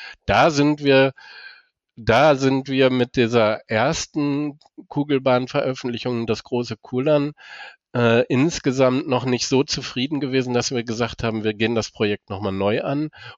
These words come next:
Und dann ist eben der Zauberberg daraus gekommen und ja, da haben,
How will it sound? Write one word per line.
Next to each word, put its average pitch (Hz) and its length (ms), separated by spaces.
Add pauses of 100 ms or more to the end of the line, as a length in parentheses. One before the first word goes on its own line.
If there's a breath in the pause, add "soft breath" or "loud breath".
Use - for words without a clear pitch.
Und 117 380 (320 loud breath)
dann 110 260
ist 135 180
eben 120 240
der 107 140
Zauberberg 135 640
daraus 123 400
gekommen 120 560
und 107 400
ja, 95 320 (520 loud breath)
da 98 260
haben, 110 180